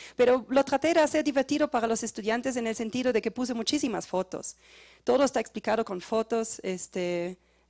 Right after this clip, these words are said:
personales que, que yo he juntado durante los últimos años, ahí por ejemplo Islandia, el Pico Orizaba, desde Sierra Negra.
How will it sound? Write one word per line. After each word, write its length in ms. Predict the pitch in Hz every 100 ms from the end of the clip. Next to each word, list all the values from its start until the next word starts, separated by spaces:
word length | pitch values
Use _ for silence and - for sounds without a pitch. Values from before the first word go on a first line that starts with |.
| -
personales 760 | 214 190 196 190 208 226 - -
que, 420 | 180 170 170 180
que 80 | 196
yo 120 | 185
he 80 | 202
juntado 400 | 208 196 196 220
durante 280 | 202 202 202
los 120 | 180
últimos 360 | 202 208 185 185
años, 420 | 185 214 220 -
ahí 160 | 170
por 140 | 170 175
ejemplo 200 | 180 -
Islandia, 440 | 180 185 190 185
el 200 | 175 190
Pico 280 | - 180 180
Orizaba, 400 | 180 180 185 190
desde 260 | 175 - 185
Sierra 240 | 185 175
Negra. 400 | 180 185 185